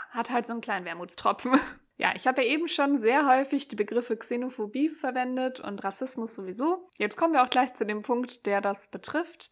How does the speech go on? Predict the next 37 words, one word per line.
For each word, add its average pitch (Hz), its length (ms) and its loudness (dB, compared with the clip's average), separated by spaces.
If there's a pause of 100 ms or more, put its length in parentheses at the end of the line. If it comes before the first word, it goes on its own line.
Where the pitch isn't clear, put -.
(140)
der 226 120 4
natürlich 262 420 2
auch 233 120 6
auf 233 100 -4
die 233 100 -6
Liste 226 300 -2
kommen 208 300 -4
muss. - 560 -6
Es 277 400 2
herrscht 277 480 0
schon 277 840 -2
durchaus 233 1120 2
sehr 214 440 4
offene 208 340 0
Diskriminierung 240 800 -2
in 254 100 -6
Korea. 247 540 -4 (100)
Da 208 220 4
ist 208 140 -4
es 240 80 -10
mir 214 100 -6
jetzt 208 160 -6
einmal 208 180 -2
kurz 208 220 -10
wichtig, 220 400 -4
dass - 320 -12 (480)
Leute 233 340 4
den 220 160 0
Unterschied 226 560 -4
von 208 180 -4
Rassismus 240 800 -4
und 220 140 -10
Xenophobie 208 680 -6
verstehen. 294 500 -4 (180)
Denn 214 300 -2
nicht 220 340 -4
alles, 320 640 2